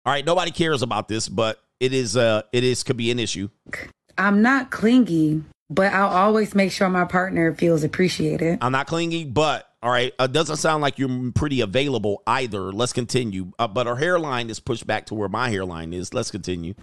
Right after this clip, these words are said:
Speaker 2: Okay, so I don't cook, but I can. I can.
Speaker 1: All right, yeah, I can learn.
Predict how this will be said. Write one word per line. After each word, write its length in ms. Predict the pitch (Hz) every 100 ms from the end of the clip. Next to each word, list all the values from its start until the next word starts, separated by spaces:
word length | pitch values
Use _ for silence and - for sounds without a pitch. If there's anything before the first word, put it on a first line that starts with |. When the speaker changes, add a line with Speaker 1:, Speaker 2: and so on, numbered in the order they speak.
| _ -
Speaker 2:
Okay, 260 | 220 202 175
so 200 | 190 180
I 140 | 175
don't 340 | 170 214 277
cook, 460 | 269 247 175 - - - - - -
but 140 | 202
I 100 | 185
can. 360 | - 226 160 - -
I 60 | 170
can. 120 | -
Speaker 1:
All 80 | 98
right, 320 | 101 104 110
yeah, 200 | 117 107 -
I 120 | 123
can 180 | 131 127
learn. 320 | 117 90